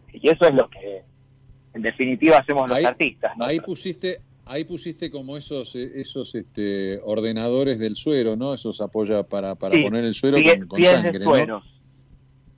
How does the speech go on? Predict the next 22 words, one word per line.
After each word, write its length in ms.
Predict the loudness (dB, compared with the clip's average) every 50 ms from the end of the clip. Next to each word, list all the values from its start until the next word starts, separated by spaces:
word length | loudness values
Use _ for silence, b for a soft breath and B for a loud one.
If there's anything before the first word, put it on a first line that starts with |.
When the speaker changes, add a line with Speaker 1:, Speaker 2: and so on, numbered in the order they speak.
| _ _ _
Speaker 1:
Trescientos 640 | -6 -6 -6 -6 -4 -2 -2 -2 0 0 -2 -2
sesenta 460 | -2 -8 -12 -10 -10 -4 0 0 0 0
y 60 | -4 -8
cinco 280 | -12 -6 -2 0 0 0
pies 260 | 2 0 0 0 0
de 140 | -2 -4 -2 0
suero 440 | 2 4 4 4 4 4 2 0 0
con 180 | -2 -6 -4 -2
bolsas 420 | 0 0 0 0 0 0 0 0 -2 _ _ _ -20 -20 -20 _ _ _ _ _ _ _ 0
madres 420 | 2 4 4 4 4 0 -2 -4 -8
de 120 | -12 -2
sangre 440 | 4 6 6 6 6 4 0 -6 -6
que 100 | -8 -10
nos 140 | -12 -10 -10
donó 580 | -10 -10 -8 -8 -8 -8 -8 -10 -12 -16 -20 _ _ _
el 120 | -12 -6 -4
Laboratorio 600 | -4 -2 -2 -2 -4 -4 -4 -4 -4 -4 -4 -4
Rivero, 420 | -4 0 2 2 2 2 2 0
que 60 | -2
son 180 | -4 -6 -6 -2
bolsas 460 | 0 0 0 0 0 -2 -2 -2 -4 -8
reales 640 | -4 2 4 4 4 4 2 0 -4 -8 -10 -12